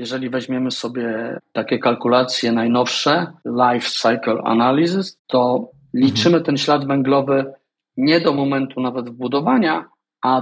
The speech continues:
Speaker 1: do momentu recyklingu tego materiału, czyli przez cały okres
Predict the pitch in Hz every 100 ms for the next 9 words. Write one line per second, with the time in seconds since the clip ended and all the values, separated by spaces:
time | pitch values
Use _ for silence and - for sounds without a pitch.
0 | 123 143 147 147 147 143 143 139 135 -
1 | - 127 139 139 143 - 139 131 117 110
2 | 110 113 113 117 113 110 117 - - 120
3 | - 117 - 139 139 135 127 127 127 123
4 | -